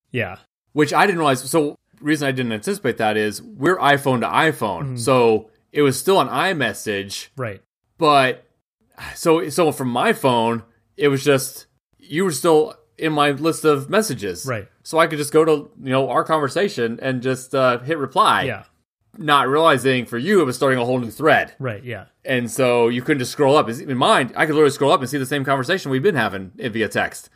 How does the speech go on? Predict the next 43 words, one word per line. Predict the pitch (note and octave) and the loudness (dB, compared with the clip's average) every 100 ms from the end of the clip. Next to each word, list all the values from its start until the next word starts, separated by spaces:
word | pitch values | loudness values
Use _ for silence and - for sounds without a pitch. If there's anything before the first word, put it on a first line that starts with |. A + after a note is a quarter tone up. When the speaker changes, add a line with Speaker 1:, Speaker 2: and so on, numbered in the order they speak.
| _ | _
Speaker 1:
Right. | D#3 B2 | -4 0
Speaker 2:
But | B2+ | 0
in | |
yours, | B2 F3 | 2 2
it | C3+ | 2
was | A#2 | 0
separate. | - F3 A2+ G2 - _ - | 0 0 0 -6 -10 _ -10
And | A#2+ | -4
so | C3 | 0
that | D#3+ A#2 | 0 -2
kinda | C#3 C3 | -2 0
threw | A2 B2+ | 0 -2
me | A#2+ A2 | -2 0
off | G#2+ G2 - - _ _ - | 0 0 -6 -20 _ _ -6
because | A#2 | 0
I | A#2 | 2
didn't | A2 | 2
realize | A2 G#2 | 2 2
that | F#2 G#2+ | 2 0
was | F#2+ | 0
gonna | F#2+ | -6
be | F#2 F#2 | -4 -6
a | F#2+ | -6
thing. | G2+ G#2 F2+ G2+ | -4 -4 -2 2
But | C#3 | 4
I | A2 | 2
could | A2+ | -2
still, | - A2 G2+ | -4 -2 0
uh, | F#2+ F2 - _ _ | 0 -2 -6 _ _
text | - F2+ | -8 -8
that | F2+ | -8
way. | E2+ | -12
So | - C#3+ | -6 -4
I | |
guess | F3+ | -4
I | A2+ | -2
could | A2 | -2
have | |
texted | G#2+ A#2+ | -2 -2
anybody | A#2 C#3+ G#2 | -2 -2 -2
that | F2 E2 | -2 -4
way, | F2 | -4
huh? | A2 F#2 | -2 -4